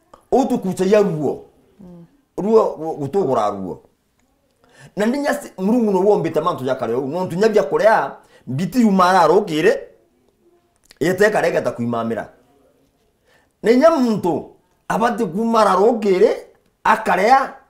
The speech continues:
Speaker 1: uhoro akaimamira.
Speaker 2: Mm.
Speaker 1: And that's exactly what happens.
Speaker 2: Mm.
Speaker 1: I, muntu aramburi, muntu mora aramburi, imbi tuma antu ba strain mono, guchwabia kurea nkuruki mbiti bingi, ni urongo tu straina.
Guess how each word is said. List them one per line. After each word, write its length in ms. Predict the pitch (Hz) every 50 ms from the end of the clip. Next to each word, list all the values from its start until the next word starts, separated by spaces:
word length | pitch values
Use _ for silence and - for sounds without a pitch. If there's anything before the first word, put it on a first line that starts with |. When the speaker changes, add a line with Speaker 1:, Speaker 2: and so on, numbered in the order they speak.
| _ _ _ _ _
Speaker 1:
uhoro 280 | 254 262 254 247 262 262
akaimamira. 840 | 277 294 277 254 247 247 247 262 262 247 247 240 233 - - - - - _ -
Speaker 2:
Mm. 340 | - 185 180 175 170 165 160 160 156 - _ -
Speaker 1:
And 80 | 247 320
that's 140 | 330 320 277
exactly 280 | 269 285 285 - 254 247
what 140 | 262 226 208
happens. 460 | 208 220 208 - 185 151 - - - _
Speaker 2:
Mm. 320 | 196 180 180 175 170 165 160 -
Speaker 1:
I, 100 | 240 269 294 294 311 - _ _ _ _ _ _ _ _ _
muntu 300 | 240 254 262 254 202 220 202
aramburi, 360 | 190 185 196 196 202 196 196
muntu 220 | 190 185 165 185
mora 220 | 196 226 233 208 180
aramburi, 260 | 180 185 185 190 214
imbi 200 | 208 196 196 190
tuma 280 | 190 196 190 196 185
antu 220 | 190 208 214 208 196
ba 120 | 185 180
strain 380 | 180 - - - 180 175 170 170
mono, 560 | 170 160 156 156 156 170 185 214 208 - - -
guchwabia 580 | - - 139 147 - - 147 139 135 135 156 165
kurea 260 | 165 - 139 165 180
nkuruki 400 | 156 123 139 135 135 - 139 131
mbiti 320 | 123 123 123 117 - 151
bingi, 380 | 147 139 127 127 117 120 120 120 -
ni 140 | 165 165 160
urongo 360 | 151 151 151 151 156 175 180
tu 260 | 127 127 120 117 120
straina. 540 | 117 - - 123 123 117 117 113 110 110